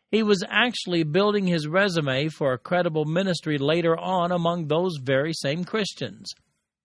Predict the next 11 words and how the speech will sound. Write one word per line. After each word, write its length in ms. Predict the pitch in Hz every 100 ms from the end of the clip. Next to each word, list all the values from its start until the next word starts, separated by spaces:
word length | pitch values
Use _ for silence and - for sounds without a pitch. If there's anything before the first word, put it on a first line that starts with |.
| _
He 140 | - 147
demonstrates 800 | 135 180 165 - 131 127 139 -
that 160 | 139
he 220 | 135 143 143
views 420 | 123 147 151 127
the 200 | 123 117
whole 500 | - 180 190 156 143
of 80 | 127
his 220 | 131 120
Jewish 360 | 123 160 156 131
experience 600 | - - 185 160 165